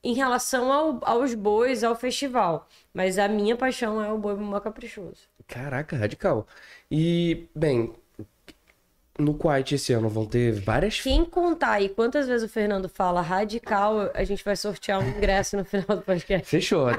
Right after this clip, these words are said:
Speaker 2: conta aí, ó, pessoal. Vamos lá. É, ra-, tô zoando. <laughs> É, o, o que que, tipo assim, é, durante o dia vai ter van-, grandes eventos lá no Quiet, né?
Speaker 1: Sim.
Speaker 2: O que que a galera pode esperar disso?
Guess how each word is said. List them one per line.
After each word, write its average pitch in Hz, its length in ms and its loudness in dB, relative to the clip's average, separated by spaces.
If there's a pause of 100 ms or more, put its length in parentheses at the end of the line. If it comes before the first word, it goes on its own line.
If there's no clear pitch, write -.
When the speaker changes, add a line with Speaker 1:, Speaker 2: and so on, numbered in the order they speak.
(120)
Speaker 2:
conta 131 200 2
aí, 147 140 4
ó, 131 60 4
pessoal. 113 400 2 (920)
Vamos 185 200 4
lá. 123 260 0 (180)
É, 123 500 2
ra-, - 180 0 (200)
tô 98 100 0
zoando. 90 200 -4 (480)
<laughs> - 800 -2 (640)
É, 147 340 0 (540)
o, 208 100 -4 (400)
o - 40 -8
que - 160 0
que, 226 260 2
tipo 165 200 -4
assim, 113 400 0
é, 104 400 2 (100)
durante 139 460 2
o 175 40 2
dia 135 300 2
vai 123 140 2
ter 120 200 0
van-, 110 380 0
grandes 143 400 2
eventos 160 380 2
lá 156 120 2
no 170 80 -2
Quiet, 113 380 0
né? 117 160 2 (260)
Speaker 1:
Sim. 196 340 0
Speaker 2:
O - 20 0
que 151 80 0
que 165 80 4
a 175 40 2
galera 156 280 2
pode 147 180 0
esperar 131 380 2
disso? 104 360 -4